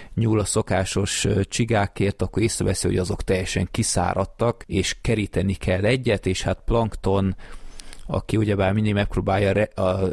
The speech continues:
a rákollónak a receptjét, a titkos receptjét ellopni, ő észreveszi, hogy SpongeBob igazából mindig hátráltató tényező,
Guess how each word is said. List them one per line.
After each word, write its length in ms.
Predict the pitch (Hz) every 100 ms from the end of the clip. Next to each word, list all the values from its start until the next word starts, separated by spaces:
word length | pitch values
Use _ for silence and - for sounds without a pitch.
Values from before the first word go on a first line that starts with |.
| 85
a 200 | 98 104 95 -
rákollónak 1000 | 95 104 104 - 92 98 101 98 95 -
a 260 | 98 95 92
receptjét, 720 | 101 104 147 - 87 - 92 -
a 60 |
titkos 420 | - 107 - 80
receptjét 500 | 101 104 85 - 90
ellopni, 600 | - 107 110 104 - 98 95
ő 100 | 101
észreveszi, 540 | 113 - 101 101 -
hogy 160 | 95 95
SpongeBob 640 | - 117 110 98 90 90
igazából 640 | 104 98 87 92 90 95
mindig 280 | 101 101 90 - 104
hátráltató 640 | 107 - 95 - 95 95
tényező, 640 | 92 92 92 90 98 107